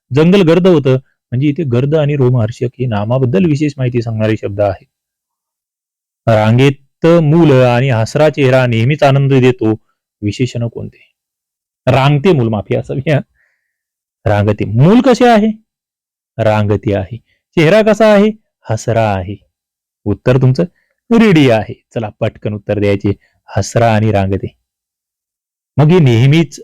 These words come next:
हा कशाचा प्रकार आहे, मला सांगा बरं. आता याच्यामधलं पुन्हा एक गोष्ट सांगतो मला. हसरे किंवा हसरा हे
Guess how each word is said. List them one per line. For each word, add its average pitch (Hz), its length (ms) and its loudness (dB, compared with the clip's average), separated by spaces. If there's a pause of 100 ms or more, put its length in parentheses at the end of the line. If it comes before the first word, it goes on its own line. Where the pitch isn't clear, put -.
हा 131 180 -2
कशाचा 139 400 -6
प्रकार 120 300 -4
आहे, 113 80 -2
मला 110 140 -2
सांगा 104 300 -8
बरं. 113 220 -12 (1600)
आता 131 100 0
याच्यामधलं 147 340 2
पुन्हा 151 200 2
एक 156 140 2
गोष्ट 139 260 -2
सांगतो 123 260 -6
मला. 113 200 -2 (380)
हसरे 156 500 0
किंवा - 420 -2
हसरा 131 400 0 (520)
हे 131 100 4